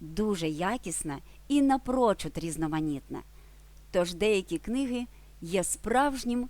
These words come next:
витвором мистецтва. Головна проблема — вгадати із самою книгою, щоб вона була цікава і корисна вчителеві. Наприклад,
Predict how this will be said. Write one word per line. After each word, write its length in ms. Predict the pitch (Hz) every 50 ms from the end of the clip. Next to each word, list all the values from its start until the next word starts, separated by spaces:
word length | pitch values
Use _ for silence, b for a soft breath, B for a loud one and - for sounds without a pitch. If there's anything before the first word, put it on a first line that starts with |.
| - -
витвором 560 | 160 156 170 185 180 - 165 160 165 170 165
мистецтва. 680 | 160 156 - - - 147 131 123 - - - - 143 147 175 - - - - - - - - - - - - - - - - - - - - - - -
Головна 600 | 180 180 233 247 254 254 254 247 254 240 214 196
проблема — 720 | - - 180 160 156 165 170 165 156 160 170 202 240 277 302 302 - - - - - - - - - - -
вгадати 1000 | 185 185 185 190 180 208 202 185 170 160 156 185 208 240 269 - - 302 302 320 - -
із 140 | 214 190 -
самою 480 | - - 170 175 185 190 190 202 196
книгою, 560 | - - 160 160 147 139 143 147 131 117 117 - - - b b b b b b b b -
щоб 260 | 196 - - 226 220 -
вона 260 | 214 220 233 208 208
була 360 | 196 196 208 196 190 185 180 - - - -
цікава 680 | - - 190 175 - - 240 269 285 285 285 269 285 285 b b b b b -
і 140 | - 339 339
корисна 500 | - - 160 165 175 208 - - 170 151
вчителеві. 680 | - - - 156 147 - - 139 139 143 120 123 - - - - b b b b b b b b b b b - -
Наприклад, 580 | - 233 269 269 320 320 330 320 - 294 294